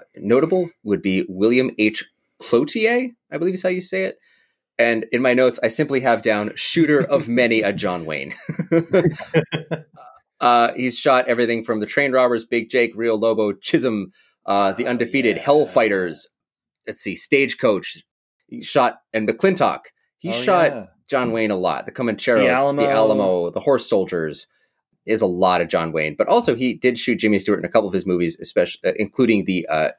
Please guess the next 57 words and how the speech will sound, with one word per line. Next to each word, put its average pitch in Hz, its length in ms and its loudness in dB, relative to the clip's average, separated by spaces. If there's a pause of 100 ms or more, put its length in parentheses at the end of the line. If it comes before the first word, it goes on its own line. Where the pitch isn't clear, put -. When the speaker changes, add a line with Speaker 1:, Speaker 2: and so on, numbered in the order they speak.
(720)
Speaker 1:
the 87 220 -4
Cheyenne 87 560 0
Social - 340 -6
Club. - 200 -12 (760)
There's 160 280 0
a 190 40 2
lot 202 160 2
of 175 280 2
Western 127 480 0
royalty 127 400 -2
in 127 80 -8
this. - 340 -12 (100)
It's - 380 -12 (460)
a 113 80 2
lot 120 180 4
of 113 60 -4
people 117 200 -2
that 104 100 2
all 101 280 2
have 92 140 -6
worked 101 240 -4
together 92 240 0
for 92 100 -2
a 82 60 2
long 80 180 -4
time, 73 320 -6 (380)
know 92 180 4
each 87 140 -2
other 85 180 2
pretty 85 300 -2
well, 78 360 0
know 92 120 -2
each 90 100 0
other, 82 140 0
how 80 80 -4
they 78 80 -2
work. 76 320 -4
But 104 100 0
it 92 120 -4
is 165 280 0
the 117 120 2
first 110 320 0
collaboration, 87 720 0
and 80 200 -8 (140)
as - 100 -16
far 202 140 2
as 147 80 2
I 143 60 4
know, 120 140 0
only 151 240 2
collaboration 208 640 -2 (380)
between 147 340 0
John 139 200 4
Wayne 139 140 0
and 135 100 -6
Jimmy 135 160 -2
Stewart. 151 400 -4